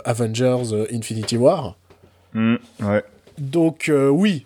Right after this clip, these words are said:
Speaker 1: donc ça montre déjà que, euh, bah, s'il y a un contrat, un truc qui se présente, euh, entre Disney et, et la Fox ou, euh,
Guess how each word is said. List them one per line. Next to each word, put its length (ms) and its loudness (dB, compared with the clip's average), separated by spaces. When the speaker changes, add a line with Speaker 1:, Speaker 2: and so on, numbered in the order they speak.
Speaker 1:
donc 260 0
ça 200 0
montre 360 -2
déjà 400 2
que, 160 -2
euh, 440 2
bah, 200 0
s'il 260 -6
y 60 -2
a 80 4
un 60 0
contrat, 400 -2
un 100 0
truc 220 -8
qui 120 -8
se 60 -8
présente, 640 0
euh, 200 2
entre 340 2
Disney 640 2
et, 360 0
et 40 0
la 120 2
Fox 580 2
ou, 280 2
euh, 280 -2